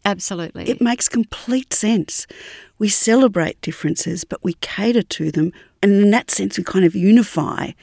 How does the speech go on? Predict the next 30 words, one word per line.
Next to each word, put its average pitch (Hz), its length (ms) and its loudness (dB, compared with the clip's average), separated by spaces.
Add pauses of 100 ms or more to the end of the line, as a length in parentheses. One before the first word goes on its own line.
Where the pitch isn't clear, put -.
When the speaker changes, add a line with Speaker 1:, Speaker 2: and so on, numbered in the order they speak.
(180)
Speaker 2:
what - 160 -4
we 175 100 0
can 165 160 2
provide. 160 720 -6
Speaker 1:
Yeah, 180 340 -4 (300)
yeah, 156 400 -10 (120)
that's - 280 -6
right. 165 220 -2
And 170 160 -4
it's, - 300 -6
it's 185 280 -8
a 185 60 -6
very 175 360 -2
generalist 160 600 -6
sort 165 280 -4
of 170 100 -10
approach. 170 720 -12 (480)
We 180 200 -2
really 170 440 -2
do 165 300 -4
need 160 300 -6
to 190 100 -16
customise, 160 800 -10
you're 170 140 -12
right. 165 500 -12
But 196 140 -2
there's 202 200 6
some, 196 540 2
uh, 180 320 -2
wonderful 196 1000 -2